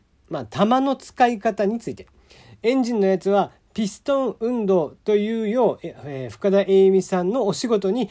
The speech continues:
寄せてるんですよ、<laughs> ということで、<laughs> えらく高度な下ネタだったっていうね。えー、まあ、なんだろうな、えー、深田栄美さんを中心にいろんなことが回っているんだなと。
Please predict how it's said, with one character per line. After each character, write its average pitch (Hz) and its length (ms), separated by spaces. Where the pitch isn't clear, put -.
寄 143 140
せ 208 140
て 277 160
る 320 140
ん 302 80
で 269 140
す 254 140
よ、 240 100
<laughs> - 0
と - 260
い 208 60
う - 20
こ 180 120
と 170 120
で、 170 380
<laughs> 190 440
え 147 160
ら 302 140
く 302 140
高 240 200
度 220 100
な 180 100
下 180 240
ネ 190 140
タ 208 100
だ 208 100
っ 214 60
た 170 120
っ - 40
て - 80
い 107 80
う 98 60
ね。 117 100
え 139 320
ー、 - 20
ま 139 120
あ、 135 40
な 147 100
ん 156 60
だ 147 80
ろ 117 80
う 123 40
な、 143 260
え 123 240
ー、 117 40
深 - 140
田 156 120
栄 160 60
美 151 80
さ 160 120
ん 156 40
を 147 60
中 233 220
心 254 200
に 240 100
い 202 40
ろ 214 100
ん 277 60
な 285 80
こ 294 80
と 311 100
が 240 120
回 170 220
っ - 20
て - 80
い - 60
る 185 120
ん 160 60
だ 165 100
な 131 120
と。 120 160